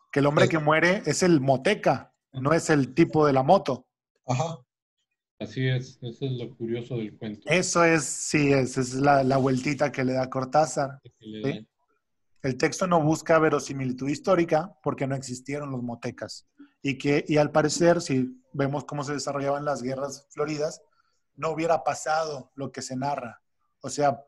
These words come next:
Speaker 1: pues una vez que te atrapaban era un honor ser sacrificado, no ibas llorando como, y gritando como en el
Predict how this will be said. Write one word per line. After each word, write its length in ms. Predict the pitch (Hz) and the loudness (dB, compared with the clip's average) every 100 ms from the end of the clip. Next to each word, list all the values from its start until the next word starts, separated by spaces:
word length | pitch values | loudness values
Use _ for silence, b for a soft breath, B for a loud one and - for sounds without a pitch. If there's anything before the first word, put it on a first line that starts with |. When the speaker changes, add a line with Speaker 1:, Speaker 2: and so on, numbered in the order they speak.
| _ _ _ _ _ | _ _ _ _ _
Speaker 1:
pues 220 | 175 127 | -10 -6
una 160 | 143 156 | 0 0
vez 200 | 160 151 | 0 -2
que 160 | 170 | -6
te 260 | - 151 143 | -2 0 2
atrapaban 640 | 139 143 135 143 147 160 | 2 2 2 2 2 0
era 160 | 143 156 | 0 -2
un 120 | 151 | -2
honor 360 | 135 135 143 135 | -4 -2 -2 -2
ser 180 | 139 | -6
sacrificado, 680 | 127 139 131 127 123 139 139 | -6 -6 -6 -6 -4 -4 -4
no 120 | 127 131 | -4 -4
ibas 220 | 135 123 | -4 -6
llorando 480 | 123 131 143 127 120 | -2 -2 -2 -8 -12
como, 340 | 113 113 110 - | -18 -18 -20 -12
y 120 | 127 | -8
gritando 480 | 127 127 135 135 127 | -6 -4 -6 -6 -14
como 260 | 123 120 | -16 -14
en 80 | 123 | -10
el 200 | 127 | -10